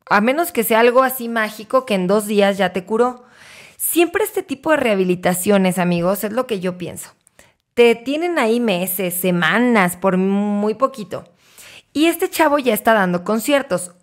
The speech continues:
Una de dos, o se lo llevaron para allá y él se salió y le dijo a Pepe, "Aquí están tus doscientos mil pesos, yo no quiero".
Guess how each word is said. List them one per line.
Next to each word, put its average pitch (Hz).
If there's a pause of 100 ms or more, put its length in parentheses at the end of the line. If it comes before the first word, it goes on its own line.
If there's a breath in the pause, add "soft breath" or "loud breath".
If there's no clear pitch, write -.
(100)
Una 370
de 240
dos, - (180)
o 277
se 277
lo 277
llevaron 339
para 277
allá 196 (340)
y 240
él 247
se 302
salió 220
y 269
le 226
dijo 220
a 220
Pepe, 208
"Aquí 180
están 269
tus 240
doscientos 185
mil 240
pesos, 226
yo 214
no 202
quiero". 226